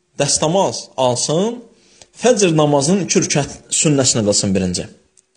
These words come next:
Yüngül, xəfif, lakin rükunları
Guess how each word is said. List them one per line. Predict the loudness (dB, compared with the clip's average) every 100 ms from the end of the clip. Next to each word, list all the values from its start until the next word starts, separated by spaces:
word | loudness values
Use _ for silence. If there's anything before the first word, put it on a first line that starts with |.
| _ _ _ _ _ _ _ _ _ _ _ _ -12
Yüngül, | -2 0 2 4 6 6 6 2
xəfif, | -4 -2 0 2 2 2 -2 -12 _ _ _ -2
lakin | 0 0 0 0 -2 -10 _ _ _ _ -20 -4
rükunları | -2 2 4 6 6 6